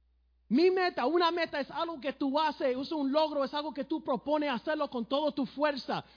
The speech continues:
Muchos, muchos se, se ponen meta a rebajarse. Eso está bien, gloria a Dios, qué bueno para rebajarse, pero no es lo más importante. Lo más importante es lo espiritual.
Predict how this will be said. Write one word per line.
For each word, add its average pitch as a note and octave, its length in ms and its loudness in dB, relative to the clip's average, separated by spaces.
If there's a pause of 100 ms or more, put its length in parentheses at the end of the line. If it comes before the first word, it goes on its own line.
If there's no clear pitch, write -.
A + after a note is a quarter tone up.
(140)
Muchos, C#4+ 380 0
muchos C#4 340 -2
se, B3 220 0
se B3 120 -2
ponen C#4 280 -4
meta C#4 240 -4
a C4 40 -4
rebajarse. B3+ 720 0 (240)
Eso A#3 240 -4
está C#4 200 -4
bien, D4 220 -4
gloria B3+ 280 -4
a C4 40 -4
Dios, C#4 200 0
qué B3+ 100 -4
bueno C4 220 0
para C4 160 -4
rebajarse, C4+ 500 -2
pero B3 160 -2
no C#4 120 2
es D#4+ 60 0
lo D4 80 0
más D4 140 0
importante. C#4+ 720 -4 (1900)
Lo A#3+ 140 0
más D4 160 4
importante D4+ 560 -2
es C#4 60 0
lo B3+ 60 -4
espiritual. C#4 760 -2